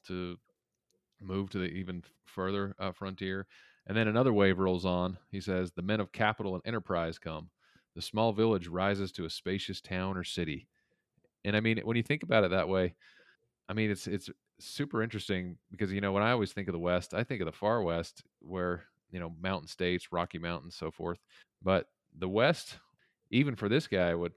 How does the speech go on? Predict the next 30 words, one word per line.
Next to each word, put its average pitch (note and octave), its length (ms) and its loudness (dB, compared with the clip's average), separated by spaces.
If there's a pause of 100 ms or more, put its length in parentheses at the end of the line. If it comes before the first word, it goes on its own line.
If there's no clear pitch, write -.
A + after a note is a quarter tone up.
what F2+ 200 -6
he's G2+ 160 -6
talking F2+ 280 -2
about, F2+ 180 -4
the E2+ 80 -8
West E2+ 360 -2
is E2 120 -8
kind A2+ 220 -4
of G#2 60 0
the - 60 -6
Midwest, E2 560 -2 (120)
you E2+ 100 -12
know, F2 100 -2
and F2 80 -4
like F2+ 160 -4
you A#2 100 -4
said, D#2 280 -4
the D2+ 220 -6 (340)
Ohio G2 320 2
Valley, F#2+ 440 2
and C#2+ 160 -10 (520)
man, G#2 240 2
the E2 240 0 (380)
nether A2 440 6
reaches G#2 480 2
of F#2 140 2
nowhere F#2 560 4
is F2 200 -2
like, F2 320 -2 (560)
uh, F2+ 220 -6